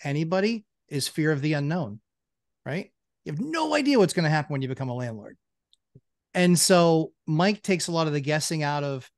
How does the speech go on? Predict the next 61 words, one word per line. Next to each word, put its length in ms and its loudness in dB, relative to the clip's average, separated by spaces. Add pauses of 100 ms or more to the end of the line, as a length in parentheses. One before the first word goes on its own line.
(260)
how 160 -2
to 80 0
write 200 0
the 140 -4
offer, 460 -4
how 240 -4
to 80 -2
shop 340 -2
for 120 -4
a 60 -4
good 280 -4
deal. 440 -4 (480)
You 100 -2
know, 220 -2 (240)
it 100 0
was 200 0
really 220 4
funny. 260 4
Mike 240 2
and 80 0
I 40 2
were 60 0
talking 300 -2
about 80 2
it 80 -4
one 220 -2
day, 340 -2
and 180 -8
he's 220 -6
like, 260 -8
"Yeah," 140 -2
he's 220 0
like, 120 -10 (120)
"This 180 -6
is 100 -6
what's 140 -6
great 180 -4
about 160 -2
the 60 -4
course." 300 -8
He's 120 -8
like, 120 -12
"I 100 -14
teach 260 -10 (120)
people 240 -2
how 80 -4
to 80 -4
find 200 0
a 60 2
good 160 0
deal." 240 -6
I 80 -8
said, 300 -4 (440)
"See, 180 0
it's 140 -2
not 200 2
it 120 -2
for 80 -6
me 180 2
at 80 -2
all." 260 -6